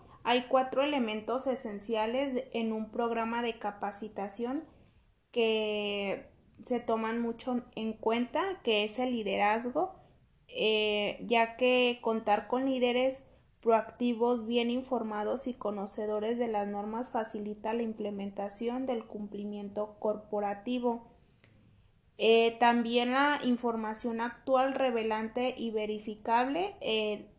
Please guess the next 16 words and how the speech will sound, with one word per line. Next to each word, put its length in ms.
la 380
accesibilidad 1400
y, 500
pues, 380
mejora 1040
continua 800
y 440
análisis 880
en 800
la 200
capacitación. 960
Bueno, 560
y 200
pues 320
muchas 1200
personas, 760